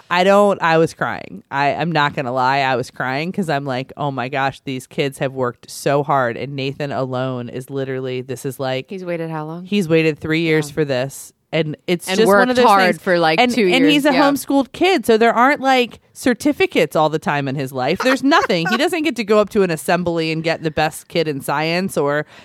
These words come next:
Speaker 1: you know, the most cooperative learner or anything. He's, you know, he's going for this meet. And so luckily my mom was in town. She took the other two little ones to the old house and we, like,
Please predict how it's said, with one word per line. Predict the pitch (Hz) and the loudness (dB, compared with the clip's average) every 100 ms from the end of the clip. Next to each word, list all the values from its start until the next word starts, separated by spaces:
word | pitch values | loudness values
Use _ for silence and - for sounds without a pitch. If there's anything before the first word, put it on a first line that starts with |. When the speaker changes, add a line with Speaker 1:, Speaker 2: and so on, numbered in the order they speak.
| - | -8
Speaker 1:
you | 170 | -2
know, | 147 | -2
the | 151 | 0
most | 156 160 - | 0 -2 -2
cooperative | 165 160 160 165 156 147 | 0 2 2 0 0 -4
learner | 147 156 180 208 214 214 | -4 -2 -2 0 0 0
or | |
anything. | 220 233 254 262 262 262 | 0 -2 -2 -2 -2 -2
He's, | 226 202 - | -4 -6 -10
you | 214 233 | -6 -2
know, | 180 202 - - - | 0 0 -2 -20 -20
he's | - 196 | -6 0
going | 226 233 247 | 4 4 4
for | 247 | 4
this | 208 208 | 2 2
meet. | 214 202 160 - _ _ _ _ - | 0 0 -2 -6 _ _ _ _ -4
And | 196 | 2
so | 247 220 165 - - - | 2 2 -2 -14 -20 -2
luckily | 214 226 277 285 | 2 4 4 2
my | 285 | 2
mom | 247 180 175 | 4 4 4
was | 170 | 0
in | 165 | 0
town. | 190 151 151 | 0 0 -2
She | 175 | -2
took | 214 - | -4 -2
the | 196 - | -4 -2
other | 175 190 | 0 0
two | - 196 | 2 0
little | 175 165 | 2 2
ones | 156 156 - | 0 -2 -6
to | 156 | -6
the | - | -2
old | 143 139 | 0 0
house | 131 127 - | 0 -2 -4
and | 147 | -8
we, | 139 | -4
like, | 139 139 - | -2 -4 -8